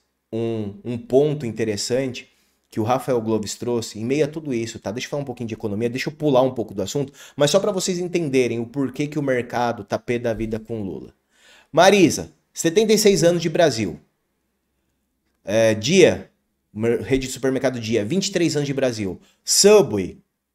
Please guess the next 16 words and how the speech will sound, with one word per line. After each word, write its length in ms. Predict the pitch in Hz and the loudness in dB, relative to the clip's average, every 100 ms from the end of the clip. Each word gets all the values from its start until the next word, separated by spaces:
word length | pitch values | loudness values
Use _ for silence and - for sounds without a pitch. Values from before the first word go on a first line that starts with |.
| _ _ | _ _
de 220 | 110 117 | -4 -2
lan-, 180 | 117 117 | 0 0
a 80 | 113 | -2
lanchonete 720 | 123 120 127 117 113 107 113 | -2 -4 -4 0 -2 -2 -4
lá, 180 | 104 92 _ | -4 -6 _
trinta 340 | 156 208 202 | -2 -2 2
anos 240 | 175 156 143 | 4 4 0
de 80 | 139 | 0
Brasil. 480 | 139 120 104 92 - - - | 2 2 -2 -8 -10 -20 -14
Starbucks, 880 | - 185 175 143 147 147 - - _ | 2 6 8 10 8 6 -4 -6 _
dezoito 320 | - 107 110 | -4 -4 -2
anos 120 | 110 110 | -4 -4
de 80 | |
Brasil. 440 | 110 117 98 82 - _ _ _ _ _ | -4 -4 -4 -10 -12 _ _ _ _ _
Todos 420 | 214 233 233 165 - | 12 12 12 8 2
quebraram 720 | 170 143 147 165 135 98 | 2 4 4 4 2 -2